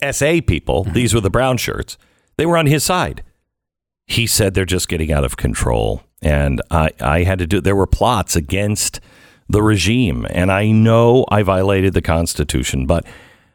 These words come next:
Speaker 1: I have to do it. I had to do it, and I do it again. So arrest me or kick me out as chancellor, but I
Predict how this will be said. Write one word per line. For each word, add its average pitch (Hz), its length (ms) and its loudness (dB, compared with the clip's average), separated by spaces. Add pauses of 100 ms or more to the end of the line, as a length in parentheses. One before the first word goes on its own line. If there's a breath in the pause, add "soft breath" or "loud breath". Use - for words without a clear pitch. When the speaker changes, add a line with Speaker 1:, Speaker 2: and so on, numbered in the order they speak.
(180 loud breath)
Speaker 1:
I 98 140 2
have 113 240 0
to 78 100 -4
do 64 240 -2
it. 52 220 -6
I 95 160 -2
had 120 320 0
to 113 80 0
do 120 140 4
it, 123 80 2
and 92 60 0
I 85 100 2
do 110 200 0
it 104 60 0
again. 90 280 -2
So 90 460 0 (260)
arrest 104 480 2
me 127 300 2
or 73 200 -2
kick - 340 -4
me 123 140 2
out 101 240 2
as 82 140 -4
chancellor, 87 720 -2 (440 loud breath)
but 80 160 0
I 71 260 0